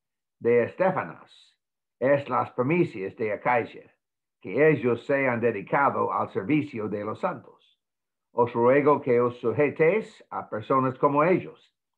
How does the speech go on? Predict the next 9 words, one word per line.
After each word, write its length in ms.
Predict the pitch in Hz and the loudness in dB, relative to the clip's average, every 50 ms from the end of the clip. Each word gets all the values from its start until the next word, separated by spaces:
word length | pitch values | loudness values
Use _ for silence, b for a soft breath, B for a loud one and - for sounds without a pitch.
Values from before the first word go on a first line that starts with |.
| _ _ - | _ _ -14
a 160 | - 101 90 | -12 -12 -4
todos 400 | - 156 147 143 123 113 104 - | 0 2 4 4 4 2 0 0
los 220 | 113 127 127 123 - | 0 0 0 0 -2
que 160 | - 131 113 | -2 -2 -2
ayudan 500 | 113 110 101 127 135 120 95 85 - - - - _ - - - _ _ _ _ _ _ | -2 -2 -2 0 0 0 -2 -4 -10 -14 -20 -20 _ -20 -20 -20 _ _ _ _ _ _
y 120 | - 101 98 | -12 -10 -8
trabajan". 480 | - 110 104 113 110 95 - - - _ _ _ _ _ _ _ _ _ _ _ _ _ _ _ _ _ _ _ _ _ _ - | -6 -4 -2 -2 -2 -2 -4 -6 -14 _ _ _ _ _ _ _ _ _ _ _ _ _ _ _ _ _ _ _ _ _ _ -2
Obviamente, 920 | 117 120 117 123 127 127 147 147 135 - - 135 127 123 120 117 113 - | -2 0 2 2 2 2 2 0 0 0 0 2 2 2 2 0 -4 -4
personas, 540 | - 117 113 - - 147 143 131 127 127 123 | -2 -2 0 2 2 2 4 4 2 0 -2